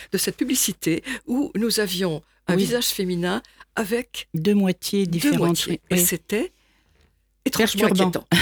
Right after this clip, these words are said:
Speaker 1: C'était étrangement inquiétant.
Speaker 2: Perturbant, oui.
Speaker 1: Voilà. Donc, il y a à la fois une symétrie du visage et en même temps,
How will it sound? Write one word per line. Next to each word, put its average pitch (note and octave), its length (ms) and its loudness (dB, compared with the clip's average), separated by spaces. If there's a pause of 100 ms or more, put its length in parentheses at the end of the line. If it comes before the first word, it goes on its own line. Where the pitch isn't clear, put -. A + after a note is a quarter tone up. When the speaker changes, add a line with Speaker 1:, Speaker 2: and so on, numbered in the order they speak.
(300)
Speaker 1:
C'était - 320 -2
étrangement E3+ 440 -2
inquiétant. B3+ 380 0 (300)
Speaker 2:
Perturbant, C#3+ 680 0
oui. C3 120 0
Speaker 1:
Voilà. - 160 -2 (520)
Donc, G#3+ 140 0 (100)
il B3 120 2
y B3 80 2
a G#3+ 60 4 (100)
à C4 100 2
la - 120 2
fois G#3+ 260 2
une F#3 80 2
symétrie - 680 0 (100)
du G#3 100 -4
visage G#3 600 0 (240)
et A3 240 0
en D4+ 120 2
même B3 240 2
temps, G#3+ 380 -2